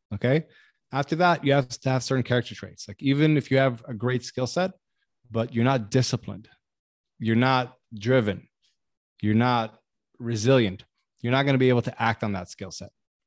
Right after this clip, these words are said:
And that's when you really gotta develop that. And we see a lot of people that are super disciplined. They work twelve hours a day, but still something doesn't click there. That's because they gotta go up to the next rung as well. The next level is mindset.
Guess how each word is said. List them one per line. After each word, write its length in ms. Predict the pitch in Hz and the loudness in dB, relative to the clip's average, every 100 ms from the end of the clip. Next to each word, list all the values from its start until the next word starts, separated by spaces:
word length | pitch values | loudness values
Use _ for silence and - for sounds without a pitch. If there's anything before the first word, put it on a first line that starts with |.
| _ 135 | _ -2
And 60 | |
that's 100 | 156 | 0
when 100 | 180 | 2
you 80 | 170 | 4
really 160 | 165 156 | 4 4
gotta 180 | 156 | 2
develop 400 | 135 113 117 101 | 2 0 0 -2
that. 160 | 90 87 | -6 -10
And 80 | 95 | -6
we 80 | 104 | 0
see 120 | 139 | 2
a 60 | |
lot 160 | 131 135 | 4 2
of 60 | 127 | 0
people 320 | 139 135 120 | -2 -2 -4
that 300 | 110 107 110 _ _ _ _ _ - | -4 -6 -10 _ _ _ _ _ -12
are 100 | 98 | -2
super 360 | 165 156 147 | 0 0 0
disciplined. 460 | 139 143 139 147 131 | 0 -2 0 0 2
They 80 | 117 | 0
work 180 | 123 | -2
twelve 260 | 120 131 123 | -4 -2 0
hours 280 | 120 117 107 | 0 -2 -4
a 40 | |
day, 260 | 107 156 156 | -6 -4 -4
but 200 | 120 113 | -6 -12
still 440 | - 147 147 147 - _ _ _ _ _ - | -6 -2 -2 -4 -10 _ _ _ _ _ -4
something 280 | 143 139 127 | 0 2 2
doesn't 220 | 113 117 | 0 -2
click 240 | - 101 | -6 -16
there. 200 | - - _ _ - | -18 -20 _ _ -6
That's 140 | 127 | -4
because 200 | 127 139 | 0 2
they 80 | 131 | 4
gotta 200 | 127 127 | 4 4
go 80 | 123 | 4
up 100 | 113 | 0
to 80 | 120 | 0
the 100 | 113 | 2
next 280 | 113 107 - | 0 0 -4
rung 180 | 107 | -4
as 100 | 95 | -4
well. 240 | 92 90 _ _ _ _ _ _ - | -10 -12 _ _ _ _ _ _ 2
The 40 | |
next 200 | 127 160 | 4 6
level 180 | 185 170 | 6 6
is 60 | 135 | 6
mindset. 340 | 135 120 | 4 0